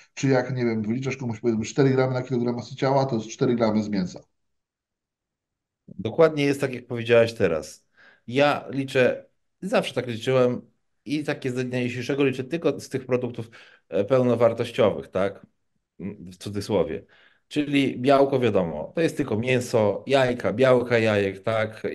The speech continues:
Speaker 2: Izolat, no, typo-, typowo pro-, produkty białkowe, tak? Węglowodany, no, nie, nie, nie będę wyliczał jakichś, wiesz, e,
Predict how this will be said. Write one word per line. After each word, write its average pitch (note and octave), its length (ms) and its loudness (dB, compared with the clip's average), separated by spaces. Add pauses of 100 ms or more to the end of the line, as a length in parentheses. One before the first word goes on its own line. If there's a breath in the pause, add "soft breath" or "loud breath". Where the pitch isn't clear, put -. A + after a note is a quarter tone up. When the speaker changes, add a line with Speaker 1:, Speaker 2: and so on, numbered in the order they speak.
Speaker 2:
Izolat, B2+ 560 4
no, C#3 220 -2
typo-, D#3 560 6 (160)
typowo D#3 360 4
pro-, C3+ 320 2
produkty C#3 340 0
białkowe, B2 500 6
tak? G2+ 360 0 (460 loud breath)
Węglowodany, D3 760 4
no, C#3 120 0 (220)
nie, C3+ 260 -4
nie, C3+ 200 -4
nie E3 240 2
będę D3+ 480 8
wyliczał C#3 400 2
jakichś, C3 320 2
wiesz, A#2 460 0
e, A#2 380 2